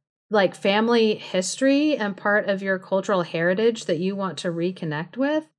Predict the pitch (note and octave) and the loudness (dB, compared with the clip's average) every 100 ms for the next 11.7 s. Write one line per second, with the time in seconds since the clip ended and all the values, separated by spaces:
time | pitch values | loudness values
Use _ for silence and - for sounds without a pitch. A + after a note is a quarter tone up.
0 | _ - B3+ D#4 F4+ E4+ A#3+ C4+ C#4+ C#4 | _ 2 4 6 6 4 6 4 4 2
1 | B3 G3+ F#3+ F#3 - F#3+ G3 G3+ C4 C4 | 2 2 0 -10 -2 2 4 4 6 6
2 | C4+ C#4 C4+ - A#3 A#3+ C4+ C#4+ C#4 C4 | 6 4 2 -2 2 4 6 6 4 2
3 | - G#3 A3+ A3+ F#3+ G3 G#3 G#3 F#3+ F#3+ | 2 4 6 4 0 0 2 2 0 0
4 | F#3+ G3 F#3+ F3 - _ _ - G#3 - | 0 0 0 -2 -4 _ _ -6 -4 -2
5 | - - G3 A3 G#3 G3 F#3 F#3 F3+ F3 | -4 -4 0 2 2 0 -2 -2 -2 -4
6 | - F#3+ G3+ G#3 G3 - E3+ G3+ - F#3 | -4 -4 0 0 0 -2 -2 -2 2 4
7 | E3+ E3+ E3 - E3+ F#3 G#3+ G3 F#3 F#3 | 6 4 -2 -2 4 6 6 6 4 4
8 | F3+ - - - _ _ - - A#3 A#3+ | 2 0 -20 -20 _ _ -4 4 4 4
9 | - - - G3+ G#3+ A3 A#3 A#3 A3+ G3 | 0 -10 -12 0 4 6 6 4 0 0
10 | G3 G3 F#3+ F3 F#3 F3 E3+ E3 F3+ E3 | 0 0 0 -2 0 2 2 0 0 2
11 | E3 E3 D#3+ F#3 F3 F3 - | 2 2 2 4 4 2 -6